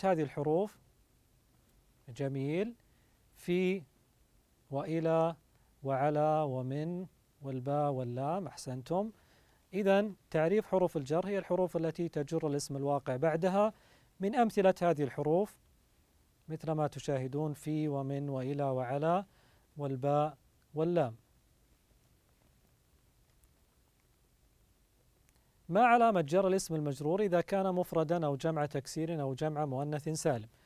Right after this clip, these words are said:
قلنا بأن هناك علامة إعراب أصلية للجر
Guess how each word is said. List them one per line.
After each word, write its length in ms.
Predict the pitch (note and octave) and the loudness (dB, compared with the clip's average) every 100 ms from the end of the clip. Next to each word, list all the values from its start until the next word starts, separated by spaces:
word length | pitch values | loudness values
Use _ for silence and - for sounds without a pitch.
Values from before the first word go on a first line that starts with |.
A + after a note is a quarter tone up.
| - _ _ _ _ _ _ _ | -20 _ _ _ _ _ _ _
قلنا 260 | A#3 A#3+ G#3 | 0 4 6
بأن 240 | F#3+ G3 | 6 4
هناك 560 | D#3+ E3 E3+ F#3+ - - _ - | 2 0 2 2 0 -16 _ -6
علامة 400 | C#3+ F3 F3 D#3 D#3 | -2 0 0 -2 -2
إعراب 400 | C3+ D#3 E3 C#3 | 0 2 2 2
أصلية 440 | C#3 D3 D#3+ D3 | -4 -4 -2 0
للجر 440 | B2+ A#2+ D3+ F#3 | -2 -2 2 2